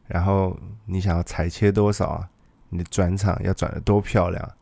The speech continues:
或者是，哎，你前期东西不足的地方，你要怎么靠后置把它救回来？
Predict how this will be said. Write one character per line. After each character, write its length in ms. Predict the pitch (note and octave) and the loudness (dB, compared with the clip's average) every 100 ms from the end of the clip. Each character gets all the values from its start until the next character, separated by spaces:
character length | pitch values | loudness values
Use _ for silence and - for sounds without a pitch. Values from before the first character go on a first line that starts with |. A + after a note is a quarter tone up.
| _ _ _ _ _ _ | _ _ _ _ _ _
或 200 | - G#2 | 2 4
者 120 | F#2 | 2
是， 320 | - G#2 G2 - | 0 0 0 -2
哎， 160 | F#2 | -4
你 160 | F2+ F2+ | -2 -4
前 320 | - F2+ F#2 | -4 -2 -2
期 460 | G2+ - F2+ F2+ - _ _ _ _ _ | -2 -2 -2 -2 -8 _ _ _ _ _
东 240 | - G#2 A2+ | 0 2 2
西 220 | - G#2+ | 0 -2
不 180 | G#2+ G2 | 0 -4
足 220 | - F2 | 0 0
的 80 | F#2 | 2
地 180 | G2 F2 | 0 0
方， 340 | - F2+ F2 | 0 -2 -2
你 60 | E2+ | -2
要 140 | F2 | -2
怎 100 | E2 | -4
么 80 | E2 | -8
靠 240 | - E2+ | -6 -6
后 240 | E2 - F2 | -4 -2 -2
置 160 | - | -4
把 140 | - E2 | -8 -8
它 120 | E2 | -8
救 220 | - F2 | -2 -2
回 140 | D#2 D2 | -2 -6
来？ 160 | D#2 | -8